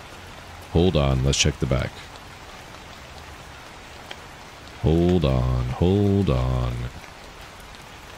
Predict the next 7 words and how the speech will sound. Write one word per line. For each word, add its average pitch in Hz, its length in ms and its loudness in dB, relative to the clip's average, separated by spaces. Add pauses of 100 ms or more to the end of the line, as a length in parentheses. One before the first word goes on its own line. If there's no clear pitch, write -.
(840)
I'm 82 100 6
wondering 123 300 6
if 104 140 4
this 95 180 4
game, 73 260 4
Chilla's 117 380 4
Art 90 260 4